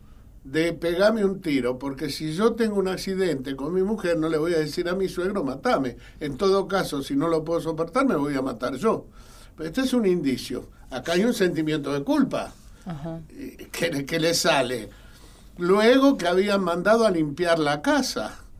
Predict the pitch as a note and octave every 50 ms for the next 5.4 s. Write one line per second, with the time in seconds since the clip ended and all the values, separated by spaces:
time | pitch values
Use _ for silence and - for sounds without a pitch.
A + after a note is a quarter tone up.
0 | - - - - - - - C3+ C3+ C3+ F#3 G#3+ A3 G#3+ G#3+ G#3+ G3 F3+ - -
1 | - G#3 G#3 G#3+ A3+ A3 A3 A3+ A#3 A3+ G#3 F3 D#3+ D#3+ E3 E3+ - - E3 D#3
2 | D#3+ F3+ G3+ B3 D4 C#4 A3+ D#3+ C3+ A2+ - - C#3 C3 B2 C#3 - D3 D#3+ F3+
3 | E3 - G#3 F#3+ F#3 F#3 - - - - - - D3 C#3+ C#3+ - D#3+ D#3 D3+ C#3+
4 | D3 D3+ D3 C#3 C3+ C#3 D3 C#3+ C3 C3+ C#3 C3+ - C3 C3 C3+ C3+ D3+ D#3+ E3+
5 | G#3 B3+ C4 G3 C3+ A#2 A2+